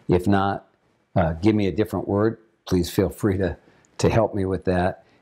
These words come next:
And if it's not working for you in terms of you actually feeling a difference in the state of awareness, then please feel free to stop me and let's make sure that we get here, because to me, this is the basics of our work.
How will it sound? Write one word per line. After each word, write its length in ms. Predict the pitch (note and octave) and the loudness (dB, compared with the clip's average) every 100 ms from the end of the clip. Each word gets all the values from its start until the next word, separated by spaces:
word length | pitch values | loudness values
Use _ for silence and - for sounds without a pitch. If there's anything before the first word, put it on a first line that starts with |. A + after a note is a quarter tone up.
| - | -2
And 120 | G#2 | 2
if 120 | G2 | 2
it's 160 | G#2 - | 0 0
not 240 | A2+ A#2 | 2 2
working 320 | B2+ A#2 A2 G2 | 0 -2 0 -2
for 220 | G#2 G2 | 0 0
you 120 | F2+ | 0
in 80 | F#2 | -2
terms 260 | G#2 G2 | -2 0
of 120 | F#2+ F#2+ | 0 2
you 100 | F#2+ | 2
actually 320 | G2+ - F2 - | 0 -4 -10 -10
feeling 560 | - - C3 C#3 G#2+ E2+ | -20 0 2 4 0 -2
a 80 | F#2+ | -4
difference 560 | E2 G#2+ F2+ E2+ - - | 0 -2 -2 -6 -8 -4
in 100 | F2+ | -2
the 80 | E2+ | -2
state 320 | - B2+ C#3 | 2 2 2
of 140 | F#2+ | 0
awareness, 560 | D#2 E2+ D#2+ D#2+ E2+ - _ - - _ | -2 -4 -4 -4 -6 -10 _ -20 -20 _
then 320 | G#2+ F2+ F2 - _ | 0 0 0 -6 _
please 320 | - A2 G2+ - | 4 4 4 2
feel 180 | G#2 | 0
free 220 | - G2+ F#2 | 2 -2 0
to 80 | |
stop 380 | F2 - G#2 G2 | -2 2 0 0
me 140 | G2 F2+ | -4 -4
and 120 | F2+ | -2
let's 220 | F#2+ - | -4 -2
make 160 | F2+ E2+ | -4 -2
sure 260 | - F#2+ | 0 0
that 180 | D#2 - | 0 -4
we 100 | D#2+ | -6
get 260 | - F#2+ - | 0 0 0
here, 180 | D#2+ | -4
because 600 | C#2 F2+ - F#2 F2 - - _ - - - - - - - - | -4 -6 -2 0 0 -6 -16 _ -16 -12 -6 -4 -4 -6 -10 2
to 120 | A#2 | 4
me, 200 | A#2 G#2+ | 6 2
this 260 | A#2 B2 | 0 -2
is 160 | B2+ - | -4 -2
the 100 | G#2+ | -4
basics 840 | E2+ G#2+ A2 A2+ F2 F2 - - _ _ _ _ | -2 2 2 2 -2 -4 -8 -14 _ _ _ _
of 140 | G#2 F#2+ | 0 2
our 140 | F#2 | -2
work. 460 | F#2 F#2+ - - | -2 -4 -6 -14